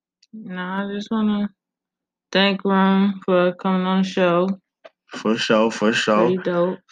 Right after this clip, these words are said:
Speaker 2: For sure. First guest giver. We gonna give another round of applause for Rome McCall. Rome McCall, ladies and gentlemen.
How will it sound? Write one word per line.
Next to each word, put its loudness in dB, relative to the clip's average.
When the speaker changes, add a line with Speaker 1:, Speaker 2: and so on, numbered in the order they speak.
Speaker 2:
For -2
sure. 0
First 0
guest 2
giver. 2
We -2
gonna 0
give 4
another 0
round 0
of -2
applause 0
for -8
Rome -4
McCall. 0
Rome 4
McCall, 0
ladies 2
and -4
gentlemen. 2